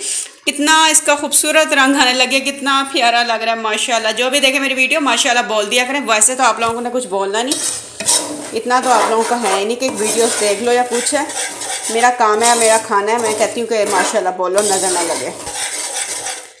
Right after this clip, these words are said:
चलो, पंजीरी अब ज़रा तैयार होती है, फिर मैं आपसे मिलती हूँ थोड़ी सी। आपने बस ध्यान रखना नीचे ना लगे, आपने इसकी बहुत एहतियात करनी है।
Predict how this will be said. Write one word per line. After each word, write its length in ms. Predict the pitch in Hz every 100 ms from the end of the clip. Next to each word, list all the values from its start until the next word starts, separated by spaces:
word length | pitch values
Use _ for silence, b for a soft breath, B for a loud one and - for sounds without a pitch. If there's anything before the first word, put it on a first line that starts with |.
| - - 302 294 294
चलो, 280 | - 240 226
पंजीरी 580 | 226 - - 233 240 247
अब 140 | 247 220
ज़रा 140 | 240
तैयार 360 | 240 240 214 233
होती 200 | 262 254
है, 60 | 254
फिर 140 | 262
मैं 80 | 262
आपसे 200 | - 185
मिलती 240 | 160 147
हूँ 60 | 185
थोड़ी 180 | 185 165
सी। 140 | - 160 - - - _ _ _ _ _ _ _
आपने 360 | - 190 202 240
बस 160 | 254
ध्यान 260 | 208 208 196
रखना 220 | 214 254
नीचे 340 | 220 202 240 233
ना 120 | 196
लगे, 300 | 151 - 143 - - - - -
आपने 220 | 185 214
इसकी 220 | 226 247 226
बहुत 580 | 214 214 240 240 254 247
एहतियात 440 | - 196 156 156
करनी 280 | 175 139 104
है। 100 | 78